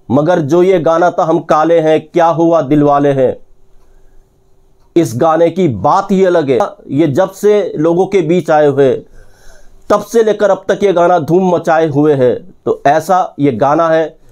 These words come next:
इसको बहुत कोशिश की गई थी कि film में ना रहे, हालांकि मनोज कुमार साहब का इस गाने से कोई मतलब नहीं था।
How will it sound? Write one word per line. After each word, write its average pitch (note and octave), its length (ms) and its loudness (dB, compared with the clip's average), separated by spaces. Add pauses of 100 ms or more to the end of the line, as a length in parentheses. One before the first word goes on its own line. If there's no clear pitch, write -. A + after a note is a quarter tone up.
(140)
इसको E3+ 220 -4
बहुत C#3+ 380 -2
कोशिश E3 320 -4
की F3 180 0
गई D#3+ 180 0
थी D#3 320 -2 (600)
कि D3+ 80 0
film E3 280 0
में F3 140 2
ना D3 240 2
रहे, D#3+ 160 2
हालांकि D3+ 340 0
मनोज D3+ 280 0
कुमार D#3+ 200 0
साहब D3+ 180 -2
का E3 120 -2
इस C#3 80 -4
गाने C#3+ 260 0
से D#3+ 120 -4
कोई D#3+ 180 0
मतलब D3+ 340 0
नहीं D3+ 160 2
था। D3 300 -2